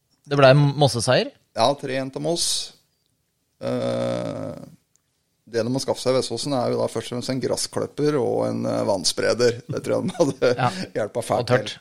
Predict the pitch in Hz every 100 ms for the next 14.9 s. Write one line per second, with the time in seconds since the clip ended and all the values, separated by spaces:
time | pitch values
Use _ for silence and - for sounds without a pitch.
0 | _ _ _ _ _ - 113 - 139 -
1 | - 120 147 113 190 120 127 - 107 101
2 | 104 104 98 - 139 - - - - -
3 | _ _ _ _ _ - 120 127 113 131
4 | 147 - 139 - - 131 131 131 113 -
5 | 127 131 127 123 135 131 127 117 120 107
6 | 127 131 127 147 - 123 - - - _
7 | _ 135 117 117 117 113 110 107 104 107
8 | - _ _ _ _ _ _ _ _ _
9 | _ _ _ _ - 110 104 - 123 107
10 | 107 113 104 101 107 - - _ _ -
11 | 120 117 _ - 110 _ _ _ _ -
12 | - 156 175 180 180 175 170 165 156 147
13 | 143 139 127 - 131 - 175 131 147 139
14 | 143 127 151 135 123 120 127 127 131